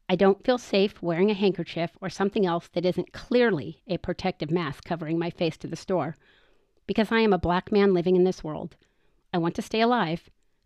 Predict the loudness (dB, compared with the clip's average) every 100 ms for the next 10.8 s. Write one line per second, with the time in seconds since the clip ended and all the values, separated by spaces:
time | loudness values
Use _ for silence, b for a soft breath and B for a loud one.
0 | -6 -4 -2 -2 -2 -4 -6 -6 -8 -8
1 | -8 -6 -6 -8 -12 -18 _ _ _ _
2 | _ _ _ _ 0 2 -2 -6 -2 -2
3 | -2 -6 -6 -10 _ _ b b b b
4 | -4 0 4 4 2 -4 -4 -6 0 2
5 | 2 0 0 0 0 0 -6 -6 -4 -4
6 | -6 -8 -2 -2 0 -2 -2 -2 0 2
7 | 0 -4 -4 -6 -6 -6 -6 -6 -6 -4
8 | -2 -2 -2 -4 -4 -6 -4 -2 -2 -2
9 | -4 -8 -4 -4 -4 -4 -4 -6 0 2
10 | 4 0 -2 -4 -4 -8 -8 -14